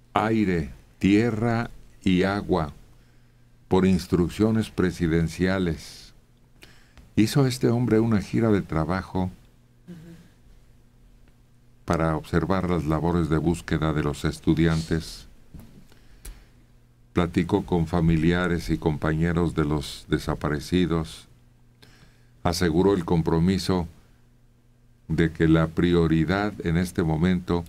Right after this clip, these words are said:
Speaker 1: es localizar a los desaparecidos. Y así lo dijo: "Estamos trabajando por aire, tierra y agua".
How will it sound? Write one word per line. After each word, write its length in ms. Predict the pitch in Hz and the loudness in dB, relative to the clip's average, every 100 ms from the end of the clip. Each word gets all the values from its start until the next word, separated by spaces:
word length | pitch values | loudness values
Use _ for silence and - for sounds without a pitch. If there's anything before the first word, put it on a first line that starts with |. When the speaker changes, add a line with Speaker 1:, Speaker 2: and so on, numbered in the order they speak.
| - - _ - | -14 -20 _ -2
Speaker 1:
es 160 | 90 87 | -2 0
localizar 640 | 87 85 78 69 92 92 | 0 0 -2 -2 -2 -2
a 60 | |
los 200 | 82 78 | 0 -2
desaparecidos. 1120 | 78 76 78 - 76 73 107 107 85 71 - - _ _ _ - | -2 -4 -4 -4 -6 -4 0 2 0 -6 -12 -20 _ _ _ -4
Y 40 | |
así 220 | 85 110 | -4 0
lo 120 | 104 92 | 0 2
dijo: 400 | 123 - 95 - - - - _ _ _ - - | -2 -2 -4 -6 -16 -20 -20 _ _ _ -16 -6
"Estamos 400 | 82 - 117 113 | -4 -2 -2 -2
trabajando 560 | - 92 82 107 98 98 | -2 0 -2 -2 -4 -2
por 200 | 82 82 | -2 0
aire, 280 | 90 87 90 | 0 0 -2
tierra 520 | - 82 82 85 85 | 0 0 0 -2 0
y 140 | 80 | 0
agua". 380 | 78 76 67 62 | 0 -4 -6 -10